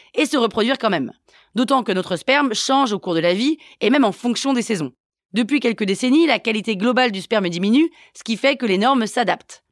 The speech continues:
Donc, la qualité et la normalité de notre sperme, aujourd'hui, ne sera pas nécessairement la même dans dix ou vingt ans. Et puis, on peut aussi être dans la norme, mais ne pas se reproduire.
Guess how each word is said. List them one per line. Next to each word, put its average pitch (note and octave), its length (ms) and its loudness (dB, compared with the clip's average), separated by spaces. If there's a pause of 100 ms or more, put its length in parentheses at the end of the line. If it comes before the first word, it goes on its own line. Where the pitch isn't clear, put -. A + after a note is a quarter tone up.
(140)
Donc, C4 420 0
la G#3 120 -2
qualité C4 600 -4
et D#4+ 100 0
la D#4+ 100 2
normalité A#3+ 460 0
de G3+ 80 0
notre E3+ 180 -4
sperme, A#3+ 420 0 (300)
aujourd'hui, A#3+ 680 0
ne A#3 120 0
sera B3 260 2
pas G3+ 140 0
nécessairement A3 440 -2
la E3 120 2
même A#3 280 0
dans G#3 220 0
dix A3+ 340 -4
ou B3+ 100 -2
vingt G3 260 -2
ans. - 80 -16 (580)
Et A3 140 -2
puis, E4+ 140 2
on D4+ 80 2
peut A#3 140 0
aussi C4 180 0
être D4 240 -2
dans A#3+ 200 2
la G3 140 2
norme, G#3+ 300 2 (280)
mais A3 100 2
ne B3 80 2
pas D#4+ 140 2
se B3+ 120 -6
reproduire. G3 680 -4